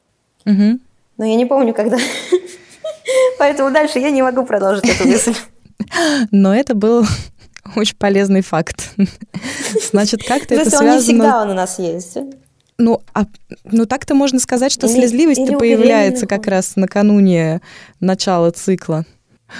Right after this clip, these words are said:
Speaker 1: Но тут какая-то такая, м, я не знаю, вот мы наз-, вступаем на ту территорию, где я не хочу пока ходить, потому что карты у меня нет, чтобы передвигаться по этой территории. Я не готовилась в этом направлении. И вообще, мне кажется, э,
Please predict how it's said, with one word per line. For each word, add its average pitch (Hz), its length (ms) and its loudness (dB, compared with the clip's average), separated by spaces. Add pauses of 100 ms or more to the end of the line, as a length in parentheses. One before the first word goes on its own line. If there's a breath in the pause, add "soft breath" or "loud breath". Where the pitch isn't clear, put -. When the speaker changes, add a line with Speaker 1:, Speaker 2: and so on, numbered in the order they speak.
(100)
Speaker 1:
Но 226 120 2
тут 339 240 0
какая-то 254 420 -2
такая, 247 400 0
м, 202 440 2
я 208 120 0
не 214 120 2
знаю, 185 280 0
вот 185 140 -4
мы 208 220 2
наз-, 202 420 2
вступаем 214 380 0
на 202 120 4
ту 220 120 0
территорию, 233 480 0
где 202 160 -2
я 214 440 2 (460 loud breath)
не 202 160 4
хочу 240 280 -2
пока - 240 -6
ходить, 226 340 -4
потому 185 280 0
что - 160 -4
карты 240 300 -2
у 175 40 0
меня 175 280 2
нет, 190 240 2
чтобы - 200 -8
передвигаться 190 580 -4
по - 120 -8
этой - 220 -4
территории. 190 720 0
Я 165 240 -2 (540 loud breath)
не 180 220 0
готовилась 156 580 -2
в - 40 -12
этом 156 200 -2
направлении. 190 680 2
И 160 40 0
вообще, 165 260 -2
мне 220 120 4
кажется, 170 340 -2
э, 160 360 -2